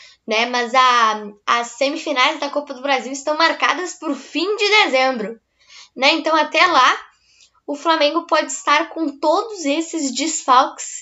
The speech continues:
de volta no time, o Gabigol, o Pedro e entre outros, né? Então, eu acho que eu e muitos torcedores, né, devem achar que o melhor pro Grêmio pegar nessa semifinal, o menos difícil, pelo menos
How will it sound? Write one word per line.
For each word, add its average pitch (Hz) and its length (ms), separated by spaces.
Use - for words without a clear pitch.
de 277 120
volta 247 400
no 320 140
time, 220 460
o 233 300
Gabigol, 233 920
o 214 100
Pedro 226 760
e 247 200
entre 269 300
outros, - 520
né? 214 300
Então, 349 440
eu 262 140
acho 311 300
que - 260
eu 285 240
e 269 100
muitos 277 300
torcedores, 262 640
né, 214 160
devem 240 360
achar 226 380
que - 140
o 262 160
melhor 254 540
pro 277 160
Grêmio 269 360
pegar 262 560
nessa 269 280
semifinal, 247 640
o 294 100
menos 269 800
difícil, 302 640
pelo 247 260
menos 240 440